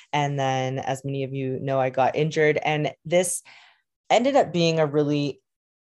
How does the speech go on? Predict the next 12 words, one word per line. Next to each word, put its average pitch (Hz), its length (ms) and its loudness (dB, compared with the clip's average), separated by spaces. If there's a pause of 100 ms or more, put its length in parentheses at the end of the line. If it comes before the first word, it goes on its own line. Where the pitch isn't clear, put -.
(140)
crucial 143 920 2
part 139 520 2
of 135 360 0 (120)
my 139 200 -2
journey 147 400 -6
personally, 127 600 -6
because 139 520 0
it 151 200 0
led 135 260 2
me 135 160 -8
to 131 340 -6
bodybuilding. 107 840 -2